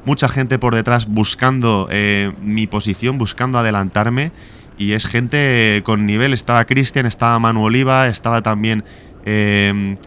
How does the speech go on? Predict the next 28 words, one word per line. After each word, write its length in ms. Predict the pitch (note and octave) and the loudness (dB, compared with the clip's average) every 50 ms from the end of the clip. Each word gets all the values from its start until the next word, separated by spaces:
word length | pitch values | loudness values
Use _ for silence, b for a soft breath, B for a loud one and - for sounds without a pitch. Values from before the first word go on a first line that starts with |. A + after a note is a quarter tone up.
| B B B B B | B B B B B
pues 140 | - G2+ - | -8 -8 -6
creo 160 | - A#2+ C3+ | -2 0 2
que 80 | C#3+ C3+ | 2 4
Cristian 440 | A#2+ C3 B2 - - A2+ G#2 G#2 A2+ | 2 2 2 2 0 0 0 2 2
López, 260 | C3 C#3 D3+ C3+ B2 | 2 2 0 0 0
o 60 | A#2 | 0
creo 120 | A2 B2 B2+ | 0 0 0
que 140 | B2 A#2+ | 0 0
ya 100 | A#2+ A#2 | 0 -2
Cristian 380 | A2 A2+ A#2+ A2 - - A#2 A2 | -2 -2 -4 -4 -4 -4 -4 -4
había 280 | G#2+ G#2+ A2+ G#2+ G#2+ G#2 | -4 -2 -2 -2 -2 -4
estado 280 | G2+ - - A2 G#2+ | -4 -4 -4 -4 -4
escalando 500 | G#2+ - - - F#2+ G2+ G#2 G#2+ G#2+ G2+ | -4 -4 -4 -4 -2 -2 -2 0 0 0
y 100 | F#2+ G2 | 0 0
ya 100 | F#2+ G2+ | -2 -2
estaba 300 | F#2+ - - F#2+ F#2+ F2+ | -4 -2 -2 -2 -2 0
por 160 | - F#2 F#2 | 0 0 0
ahí. 140 | A2+ B2+ C3+ | 2 2 2
Así 260 | C3 A2+ G2 - G#2+ | 2 0 0 -2 -4
que 120 | F#2+ G2+ G2 | -4 -2 -4
mucha 240 | G#2+ A#2+ - A#2+ G#2 | -4 -2 -2 -4 -4
gente, 500 | - A#2 A2+ A#2 - A2 G#2+ G#2 G2 B B B B B B B B - - | -2 -4 -4 -2 -2 0 0 0 0 B B B B B B B B -8 -6
eh, 260 | G#2 G#2 G2+ G2 G2 - | -4 -2 -2 -2 -4 0
con 200 | - A2 G#2+ A2 | 0 2 4 6
hambre 600 | A#2+ B2+ C3 B2+ B2 A#2 G#2+ G#2+ G2+ G2 F#2 - - | 6 6 6 4 4 2 2 2 2 0 0 -2 -6
de, 540 | F#2 G2 G2 G#2 G#2 G2+ G2 G2+ F#2+ F2 F#2 | -10 -6 -2 0 0 0 0 -2 -2 -4 -8
de 180 | F#2 F#2+ G#2 G2+ | -2 0 2 4
victoria. 720 | G#2+ G#2+ - - - - A#2+ B2 A#2 A2+ G2+ F#2+ F#2 F2+ | 4 2 2 0 0 2 4 4 4 4 2 2 0 -2